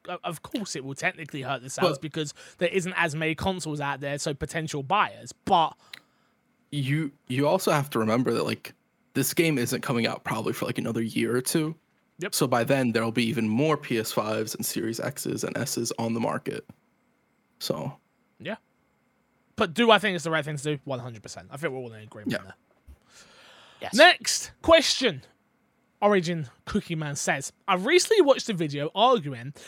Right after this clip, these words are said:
Speaker 1: that the odd number entries in the Street Fighter series are cursed. What do you make of this? Do you think a similar curse applies to other franchises? Um, Just Cause, Call of Duty, Resident Evil, Assassin's Creed, et cetera,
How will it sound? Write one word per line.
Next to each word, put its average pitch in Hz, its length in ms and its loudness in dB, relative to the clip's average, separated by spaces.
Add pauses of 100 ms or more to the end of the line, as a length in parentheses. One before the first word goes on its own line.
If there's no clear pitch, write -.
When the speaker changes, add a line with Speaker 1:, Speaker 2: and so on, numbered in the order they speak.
(220)
Speaker 1:
that 165 340 2
the 165 140 0 (100)
odd 311 280 10
number 240 380 6
entries 170 500 -2
in 175 240 -4
the 160 80 -2
Street 262 360 2
Fighter 151 240 4
series 139 520 -4 (140)
are 151 100 0
cursed. - 640 2 (320)
What 330 220 6
do 320 100 4
you 294 80 8
make 226 220 4
of 139 80 -6
this? - 240 -14 (120)
Do 180 160 2
you 302 260 4
think 196 480 -2 (160)
a 170 120 2
similar 247 460 2
curse 180 360 0
applies 143 420 -4
to - 100 -6
other 143 200 -8
franchises? 127 840 -6 (420)
Um, 127 840 -4 (340)
Just 151 220 -4
Cause, 214 360 6
Call 143 200 -6
of 139 80 -6
Duty, 185 500 2
Resident 135 320 -8
Evil, 185 380 0
Assassin's 127 400 -10
Creed, 180 400 -2 (200)
et 135 140 -14
cetera, 143 560 -6